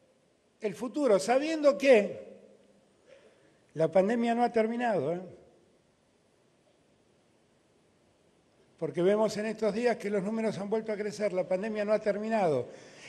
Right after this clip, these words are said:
Y porque para entrar a Europa me vuelven a hisopar, y para cada vez que piso paso de un país a otro, me vuelven a hisopar.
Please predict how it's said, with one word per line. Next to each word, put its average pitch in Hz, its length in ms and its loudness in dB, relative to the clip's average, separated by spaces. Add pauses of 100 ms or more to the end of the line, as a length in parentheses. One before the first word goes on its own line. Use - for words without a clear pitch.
Y 175 100 -2
porque 170 280 2
para 180 180 2
entrar 220 280 0
a 220 60 4
Europa 240 720 2
me 175 140 -2
vuelven 196 320 6
a 202 60 0
hisopar, 202 920 2
y 170 80 -10
para 190 280 4
cada 214 220 8
vez 226 300 2
que 202 160 -6
piso 226 720 -4 (540)
paso 226 340 4
de 208 60 0
un 202 120 -4
país 220 240 0
a 233 80 -2
otro, 240 260 2
me 202 120 2
vuelven 226 360 8
a 214 40 -2
hisopar. 220 480 -2